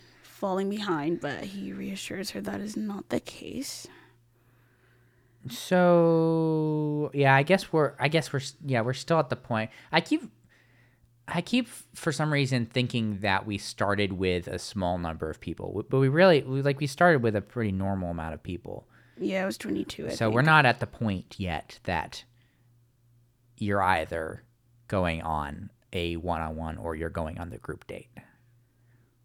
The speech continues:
Speaker 2: We are currently
Speaker 1: I mean, there's not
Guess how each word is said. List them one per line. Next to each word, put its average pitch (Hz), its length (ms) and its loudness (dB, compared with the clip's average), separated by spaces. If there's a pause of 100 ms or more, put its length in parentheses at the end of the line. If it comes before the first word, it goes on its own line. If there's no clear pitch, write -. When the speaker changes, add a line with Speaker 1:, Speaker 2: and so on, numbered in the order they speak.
(120)
Speaker 2:
We 110 100 -6
are 90 80 -2
currently 87 720 -2 (320)
Speaker 1:
I 262 100 -4
mean, 320 300 8
there's 294 160 4
not 349 240 8